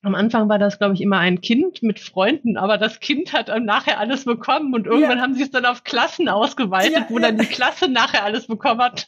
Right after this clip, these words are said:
Speaker 1: Und dann dachte ich, „Das ist auch kacke, da muss man das ja teilen.“
Speaker 2: <laughs>
Speaker 1: Ich wollte immer das Kind sein, was da ist und dann alles gewinnt. Ähm, aber ich war selber nie da. Also es war jetzt sowieso ein Wunsch, der eher in der Theorie da war. Aber ich fand das irgendwie uncool nachher, dass nachher die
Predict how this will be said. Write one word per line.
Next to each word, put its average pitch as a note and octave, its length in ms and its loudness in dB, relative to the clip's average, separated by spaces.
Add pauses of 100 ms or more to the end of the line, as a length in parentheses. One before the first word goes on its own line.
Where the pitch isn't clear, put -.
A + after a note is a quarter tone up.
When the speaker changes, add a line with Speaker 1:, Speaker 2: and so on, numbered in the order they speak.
(160)
Speaker 1:
Und A#3 140 -6
dann G#3 40 -8
dachte G#3+ 220 -2
ich, G3+ 40 -4
„Das G#3 80 -8
ist - 60 -4
auch A3+ 180 0
kacke, D4+ 360 -2
da G#3 140 -2
muss A3 180 -8
man A3 140 0
das A3 160 0
ja G#3 100 2
teilen.“ G#3 560 0
Speaker 2:
<laughs> - 360 -4
Speaker 1:
Ich - 200 -6
wollte D#4 320 0
immer D4 160 2
das - 240 0
Kind D#4 300 -4
sein, B3 240 -2
was A#3 200 0
da A3+ 120 2
ist A#3 320 -4
und A3+ 160 0
dann A3+ 160 0
alles A3 340 -2
gewinnt. F3+ 480 -2 (140)
Ähm, A3 360 2 (180)
aber A#3 200 -2
ich B3+ 140 -4
war A#3 120 2
selber A3+ 280 2
nie G3 120 -4
da. E3+ 200 -2
Also F3 240 -4
es - 160 -10
war G#3+ 160 2
jetzt G#3+ 140 -2
sowieso G3+ 340 2
ein F#3+ 240 -2
Wunsch, G#3 320 0
der G3 180 2
eher F#3 280 2
in F3+ 80 -2
der F#3 120 0
Theorie G3 540 0 (180)
da F#3 160 0
war. F#3 120 0
Aber F#3+ 100 0
ich - 100 -2
fand A3 220 -4
das A3 160 0
irgendwie B3 320 0
uncool G3+ 420 0
nachher, E3+ 380 0
dass F3 180 -2
nachher F3 240 -2
die D3+ 140 -10